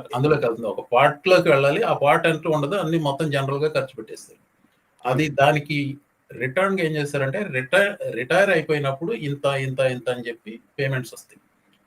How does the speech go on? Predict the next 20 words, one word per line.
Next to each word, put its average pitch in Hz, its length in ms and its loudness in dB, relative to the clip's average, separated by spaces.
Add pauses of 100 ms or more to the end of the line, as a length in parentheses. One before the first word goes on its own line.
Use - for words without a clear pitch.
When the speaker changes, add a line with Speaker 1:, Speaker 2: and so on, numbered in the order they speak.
(300)
Speaker 1:
దాన్ని 160 260 0
టచ్ 135 440 -2
చేయను 190 400 4
అనే 123 440 -4 (500)
ఇప్పుడు 151 220 -4
దాన్ని 147 260 2
గెలుపుతా 143 600 0 (300)
దాన్ని 131 220 2
ధ్వంసం 135 500 -2
చేసేస్తున్నాడు. 127 640 -4 (600)
అది 127 140 -2
మీరు, 165 480 4 (140)
మీరు 139 200 2
అన్నీ 170 360 2
చెప్పినయే 165 320 2
చేస్తున్నారు 160 440 2
అంటున్నారు 143 300 0
కాబట్టి 151 280 2
ఒక 139 80 -4
చెప్పంది 175 600 0